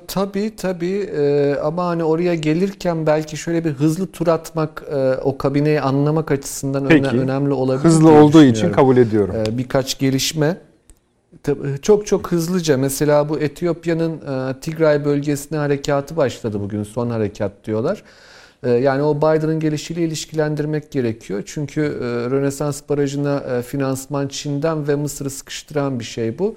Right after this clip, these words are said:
Speaker 2: Hı hı.
Speaker 1: E, Trump ne kadar karşıydıysa, e, Biden da o kadar taraftarı. Şimdi bu, e, bunun dışında mesela Lavrov'un, e,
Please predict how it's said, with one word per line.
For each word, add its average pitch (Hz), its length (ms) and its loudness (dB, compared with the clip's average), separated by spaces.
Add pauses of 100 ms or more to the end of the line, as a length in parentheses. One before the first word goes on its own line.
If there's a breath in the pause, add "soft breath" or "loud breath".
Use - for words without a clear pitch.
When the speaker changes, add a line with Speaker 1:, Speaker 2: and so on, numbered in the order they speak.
(100)
Speaker 2:
Hı 113 60 -8
hı. 143 460 -6
Speaker 1:
E, 131 80 -2
Trump 156 340 -4
ne 175 80 -4
kadar 143 340 0
karşıydıysa, 143 1040 -2
e, 131 240 -4
Biden 131 400 0
da 151 60 2
o 143 120 0
kadar 156 320 0
taraftarı. 131 640 0
Şimdi 185 340 -8
bu, 208 220 0 (520 loud breath)
e, 156 360 6
bunun 196 180 -2
dışında 196 260 -2
mesela 185 360 2
Lavrov'un, 180 500 2
e, 123 40 -2